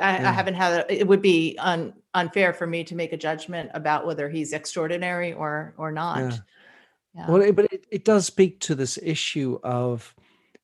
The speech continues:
Speaker 1: individual charisma, individual
Speaker 2: Yeah.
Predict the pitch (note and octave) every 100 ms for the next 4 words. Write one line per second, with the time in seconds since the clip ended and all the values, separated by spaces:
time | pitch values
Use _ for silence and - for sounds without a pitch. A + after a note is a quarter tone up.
0 | - G3 F#3+ F#3+ E3 C#3+ C#3+ C3+ C3 B2+
1 | - _ - B2+ C3+ C3 A#2 B2+ B2 B2
2 | C3 G3 F#3 E3 D3 D3 B2 C3+ B2 A#2+
3 | A#2 -